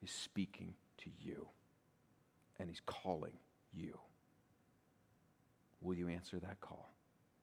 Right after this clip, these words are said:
Just like Jacob, you have two choices.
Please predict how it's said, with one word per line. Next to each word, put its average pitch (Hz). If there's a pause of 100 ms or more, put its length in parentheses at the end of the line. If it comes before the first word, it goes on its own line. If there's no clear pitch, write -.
(4000)
Just 110
like 101
Jacob, 92
you 92
have 85
two -
choices. -